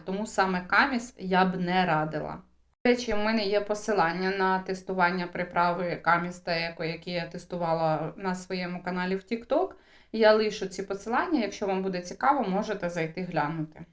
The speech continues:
І ще для томатного смаку нам буде потрібна томатна паста. Я використовую свою,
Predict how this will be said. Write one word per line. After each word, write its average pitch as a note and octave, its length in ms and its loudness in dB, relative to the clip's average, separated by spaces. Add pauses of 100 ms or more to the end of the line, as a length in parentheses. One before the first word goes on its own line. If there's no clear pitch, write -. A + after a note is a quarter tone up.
(640)
І A#3+ 120 4
ще D#4 340 2
для G#3 640 8
томатного G3 520 2
смаку A#3 400 -4
нам A#3+ 240 2
буде A3+ 160 0
потрібна A3 460 0
томатна F#3 420 -6
паста. - 460 -6
Я G#3 280 6
використовую G#3+ 800 -2
свою, G3 480 -4